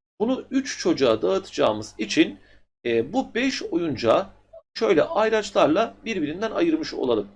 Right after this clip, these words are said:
Bakın bu ayraçları, e, bu oyuncakların arasına koymakla aslında var olan oyuncakları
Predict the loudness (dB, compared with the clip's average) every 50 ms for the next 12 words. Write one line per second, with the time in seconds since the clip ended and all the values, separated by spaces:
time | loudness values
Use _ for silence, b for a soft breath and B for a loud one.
0 | _ -12 -8 -8 -8 -6 -4 -4 -2 2 2 2 4 4 2 2 0 -2 -4 0
1 | 2 2 2 2 b b b b b b b _ _ _ _ _ _ -2 0 0
2 | 0 0 -2 -4 -4 -4 -2 -2 -2 -2 0 -2 -2 0 0 -2 -2 -2 0 -2
3 | -2 -2 -4 -2 -2 -2 -2 -2 -4 -4 -4 -4 -6 -2 0 0 0 2 2 0
4 | 0 2 0 0 0 2 0 -2 -2 -2 -8 -10 -2 2 4 4 2 B B B
5 | B B B _ 4 6 6 6 4 4 4 4 2 2 -2 -2 0 0 0 2
6 | 2 2 2 2 0 2 4 4 2